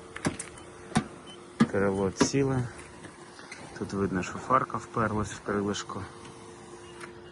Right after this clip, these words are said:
І тут десь на капоті я бачив по носу капота трошки пару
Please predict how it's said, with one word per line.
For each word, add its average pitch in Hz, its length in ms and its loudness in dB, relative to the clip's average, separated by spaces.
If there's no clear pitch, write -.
І - 20 -6
тут 101 260 -2
десь 98 240 0
на 101 100 0
капоті - 500 -2
я 98 120 0
бачив 101 640 -2
по 104 100 4
носу 95 360 4
капота 101 520 -2
трошки 98 540 -4
пару 98 340 2